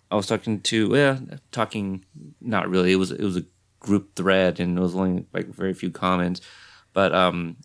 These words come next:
one of my buddies, the guy who actually went with me to go, uh, uh, hang out with Yuji, uh,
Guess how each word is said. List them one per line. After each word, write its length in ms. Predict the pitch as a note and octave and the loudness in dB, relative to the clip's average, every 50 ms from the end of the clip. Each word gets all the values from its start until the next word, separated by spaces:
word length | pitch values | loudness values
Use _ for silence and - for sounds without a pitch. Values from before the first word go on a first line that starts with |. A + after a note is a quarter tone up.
| _ | _
one 140 | - A2 G#2+ | -6 -4 -2
of 40 | G#2 | 0
my 140 | G2 F#2+ F2+ | 0 0 0
buddies, 560 | E2 - G#2 G#2+ G#2 G2 F2 E2+ E2 - - _ _ | 0 2 2 2 2 2 0 -2 -2 -6 -10 _ _
the 100 | - G#2 | -2 2
guy 180 | A2+ B2 C#3 | 2 2 2
who 120 | C3 B2+ B2+ | 2 0 -2
actually 260 | A#2+ A2+ - - A2+ | -2 -2 -2 -2 0
went 160 | G#2 G#2+ G#2 | 0 0 0
with 180 | G2 G2+ - - | 0 0 0 -2
me 80 | G2+ | -2
to 80 | F2 F2 | -2 -2
go, 340 | - G2+ G2 F#2+ F#2 F#2 F2+ | 2 2 4 4 6 4 4
uh, 380 | F2+ F2+ F2+ F2 F2 F2 E2+ - - - - _ _ _ _ _ _ - - | 4 4 4 4 4 2 0 -2 -6 -12 -20 _ _ _ _ _ _ -12 -4
uh, 340 | - F#2 F2 F2+ F2 E2 F2+ | -2 0 2 2 2 0 -2
hang 220 | F#2 F#2+ G2 F#2 | -4 -2 -2 0
out 100 | F#2+ F#2+ | 0 0
with 140 | F#2 F#2 E2 | -2 -2 0
Yuji, 460 | E2+ F#2+ G#2+ G2 G2 F#2 E2+ E2+ - - - - - - - _ _ _ _ _ - | 0 0 0 0 0 -2 -2 -4 -6 -12 -20 -20 -20 -20 -20 _ _ _ _ _ -4
uh, 460 | - F2 E2+ D2+ - - - - - | 0 0 0 0 0 -2 -6 -6 -10